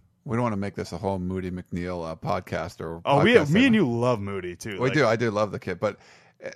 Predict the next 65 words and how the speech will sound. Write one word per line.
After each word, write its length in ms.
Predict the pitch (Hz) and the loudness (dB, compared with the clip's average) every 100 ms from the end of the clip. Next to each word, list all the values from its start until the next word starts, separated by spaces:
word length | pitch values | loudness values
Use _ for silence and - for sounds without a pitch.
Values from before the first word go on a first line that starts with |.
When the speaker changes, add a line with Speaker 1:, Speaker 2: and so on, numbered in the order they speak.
| 120 | -10
Speaker 1:
the, 140 | 135 123 | 0 0
the 140 | 107 110 | 0 -4
key 180 | 170 | -4
point, 320 | 160 151 139 120 | -2 -2 -2 0
one 180 | 131 | 0
of 140 | 127 113 | 0 -2
them 180 | 110 104 | -2 -2
is 160 | 98 | -4
different. 420 | - 110 - 92 92 | -4 -4 -2 -6 -4
I 40 | |
mean, 140 | 92 | -4
if 100 | 90 | -4
you 80 | 98 | -8
put 180 | - 127 | -4 -2
in 140 | 113 | 0
a 60 | 101 | -4
C 180 | - 107 | -6 -6
J 160 | 107 | -4
Gable 400 | 95 101 98 98 | -2 -2 0 -2
and 80 | 92 | -2
you 60 | 90 | -4
put 160 | 113 101 | -2 -2
in 60 | |
Stephon 400 | - - 95 92 | -4 -8 -4 -4
Johnson, 360 | 95 92 92 87 | -2 -4 -4 -8
you 120 | 87 | -8
put 180 | - 104 | -8 -8
the 60 | |
same 260 | 101 104 95 | -4 -4 -2
number 320 | 104 104 90 | -2 -2 -2
on 160 | 87 85 | -2 -4
'em. 180 | 87 87 _ _ - | -6 -10 _ _ -2
I 80 | |
mean, 140 | 143 139 | 0 0
you, 80 | - | -2
you, 200 | 135 143 - - _ _ - | -6 -6 -10 -20 _ _ -8
you 120 | 170 | -4
could 180 | 151 101 _ _ - | -4 -6 _ _ -4
kinda 300 | 131 143 165 | 2 2 2
tell, 320 | 165 156 147 | 2 2 2
but 120 | 117 | 0
it's 140 | 101 | 0
not. 180 | 127 - | -4 -2
But 200 | 104 98 | -2 0
you 160 | 110 156 | -2 -2
put 200 | 165 123 | 0 2
him 240 | 131 123 | 2 0
in, 280 | 90 87 92 _ _ _ _ | -2 -4 -8 _ _ _ _
and 160 | 101 101 | -2 0
you 100 | 123 | 2
know 300 | 120 107 82 | 4 2 0
this 160 | 101 | -6
is 80 | 104 | -6
a 80 | 101 | -6
different 400 | 85 110 110 90 | -2 -2 -2 -4
kind 220 | 110 95 | -4 -4
of 200 | 101 85 _ - _ _ | -6 -10 _ -20 _ _
running 260 | 107 120 98 | -2 0 0
back 280 | 87 82 - | -2 -4 -4
going 240 | 90 87 | -4 -4
there 160 | 85 82 | -8 -6
taking 300 | 90 87 80 | -6 -6 -8
the 80 | |
ball. 320 | 80 87 85 | -6 -2 -2
And, 120 | 85 | -2